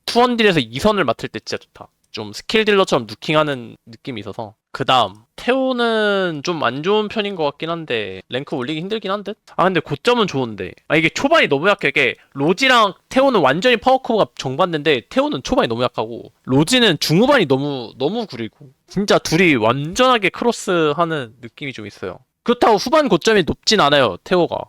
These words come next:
그러니까 태호의 문제점은 그거예요. 옛날만큼 고점이 좋진 않다.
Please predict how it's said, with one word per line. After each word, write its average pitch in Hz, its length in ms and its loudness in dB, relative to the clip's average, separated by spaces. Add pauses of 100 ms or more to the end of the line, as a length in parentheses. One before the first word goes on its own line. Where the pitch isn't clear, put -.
(220)
그러니까 139 280 0 (100)
태호의 254 320 2
문제점은 139 340 -4
그거예요. 104 300 -6
옛날만큼 208 880 0
고점이 175 420 -4
좋진 - 280 -6
않다. 98 340 -8